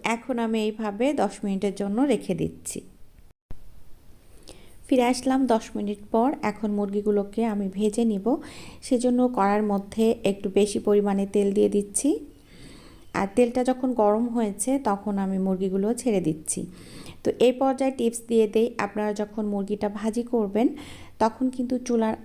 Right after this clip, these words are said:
আঁচ বাড়িয়েই ভাজি করবেন, এতে করে কিন্তু মুরগি থেকে কোনো রকম পানি ছাড়বে না এবং মুরগি রান্না করার সময় কিন্তু ভেঙে যাবে না।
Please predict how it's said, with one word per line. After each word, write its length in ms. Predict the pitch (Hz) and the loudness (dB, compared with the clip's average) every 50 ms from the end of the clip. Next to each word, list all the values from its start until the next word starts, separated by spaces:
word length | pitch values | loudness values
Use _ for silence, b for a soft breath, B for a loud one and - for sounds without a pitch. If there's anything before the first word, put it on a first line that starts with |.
| 202 202 | 0 0
আঁচ 140 | 208 214 - - - - | 0 0 -2 -6 -4 0
বাড়িয়েই 420 | 220 202 202 202 214 226 240 254 247 | 2 2 4 4 6 6 6 6 4
ভাজি 280 | 226 208 196 180 190 | 2 -2 -2 -2 -2
করবেন, 380 | 180 - 175 170 170 - 175 180 180 - | -2 0 0 0 2 0 -2 -2 0 2
এতে 220 | - 220 226 254 240 | 2 4 4 4 2
করে 240 | - 254 247 254 247 247 | 4 4 6 6 4 4
কিন্তু 260 | 254 240 233 233 - 311 440 B B B B B B B B B B B | 2 0 2 2 2 2 2 B B B B B B B B B B B
মুরগি 280 | - 226 240 233 240 269 | 4 4 4 6 4 2
থেকে 340 | 269 - 269 247 - - 262 269 | 2 4 2 2 4 6 4 4
কোনো 220 | 269 269 233 214 214 214 | 4 4 0 2 2 0
রকম 180 | 214 208 - 214 208 202 - | 0 0 0 -2 -2 0 0
পানি 200 | 220 214 226 233 | 2 4 4 2
ছাড়বে 420 | 233 - - 226 208 202 196 208 202 | 2 0 -2 -2 -2 2 2 2 2
না 120 | 220 247 277 269 | 2 2 0 2
এবং 180 | - 220 208 214 214 208 | 0 0 0 0 0 0
মুরগি 240 | 208 208 202 196 220 214 | 0 0 2 2 2 4
রান্না 220 | 202 185 180 196 202 190 | 4 2 2 0 -2 0
করার 240 | 233 220 220 226 226 - | 0 2 2 0 0 -2
সময় 240 | - 208 202 196 190 - | -2 0 0 0 0 0
কিন্তু 200 | 202 196 190 - 247 240 | -2 -2 -2 0 0 2
ভেঙে 220 | 240 254 240 233 202 - | 4 4 4 4 4 2
যাবে 200 | 156 - - 160 | 0 0 0 -2
না। 120 | 170 165 | -2 -2